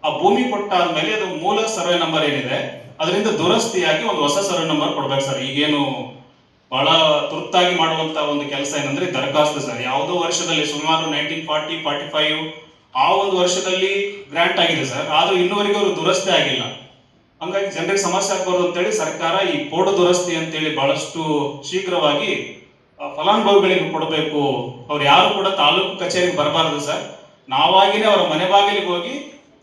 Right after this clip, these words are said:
ಅವರಿಗೆ ದುರಸ್ತಿ ಮಾಡಿಕೊಡ್ಬೇಕು ಅನ್ನುವಂಥ ಒಂದು ಆಶಯ ಅದು ಸರ್ಕಾರದಾಗಿರೋದ್ರಿಂದ ನಮ್ಮಲ್ಲಿ ಸರ್ ಒಟ್ಟಾರೆಯಾಗಿ ನೂರ ಇಪ್ಪತ್ತು ಜನಕ್ಕೆ ಸರ್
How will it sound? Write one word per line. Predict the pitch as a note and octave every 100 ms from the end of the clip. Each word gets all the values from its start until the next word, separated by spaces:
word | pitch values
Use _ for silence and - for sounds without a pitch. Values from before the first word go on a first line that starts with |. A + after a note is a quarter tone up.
| -
ಅವರಿಗೆ | D#3+ D#3+ D#3+
ದುರಸ್ತಿ | F#3+ B3 G3+
ಮಾಡಿಕೊಡ್ಬೇಕು | F#3+ F#3 F3+ E3+ E3
ಅನ್ನುವಂಥ | D#3 D#3 D3+
ಒಂದು | D3 C#3
ಆಶಯ | D3 D#3+ E3+
ಅದು | F3 D3+
ಸರ್ಕಾರದಾಗಿರೋದ್ರಿಂದ | D3 C#3+ F3+ F3 D#3 D3+ C#3+ C3+ B2 A#2+ - - - - - - -
ನಮ್ಮಲ್ಲಿ | D#3 F#3 G3+
ಸರ್ | F3 F#3 G3 - - - D3+
ಒಟ್ಟಾರೆಯಾಗಿ | D3+ F#3 F#3+ F#3+ F#3 G#3+ A3 - - - _ D3
ನೂರ | D3 G#3
ಇಪ್ಪತ್ತು | G#3+ E3+ - G3+ G3+ F#3
ಜನಕ್ಕೆ | E3+ D#3+ D#3
ಸರ್ | C3+ B2